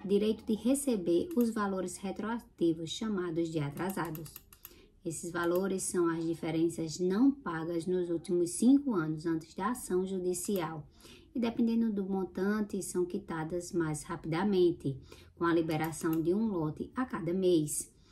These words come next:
caso seja R P V, requisição de pequeno valor, ou uma vez no ano, caso sejam precatórios.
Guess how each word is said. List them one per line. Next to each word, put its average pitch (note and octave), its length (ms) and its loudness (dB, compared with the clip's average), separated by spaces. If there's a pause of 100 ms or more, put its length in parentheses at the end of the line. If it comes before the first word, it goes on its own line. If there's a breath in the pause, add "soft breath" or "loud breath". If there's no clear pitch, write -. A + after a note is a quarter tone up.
(200 soft breath)
caso E3 280 -2
seja E3 420 0 (100)
R F3 200 -4
P F3+ 220 0
V, E3 420 2 (200 loud breath)
requisição E3+ 680 0
de E3 80 -2
pequeno D#3 400 -2
valor, F#3+ 540 0 (260 loud breath)
ou E4 80 4
uma C#4 240 8
vez F#3+ 300 0
no A3 180 4
ano, F#3 440 2
caso F3 360 -6
sejam F3 480 0
precatórios. - 800 -6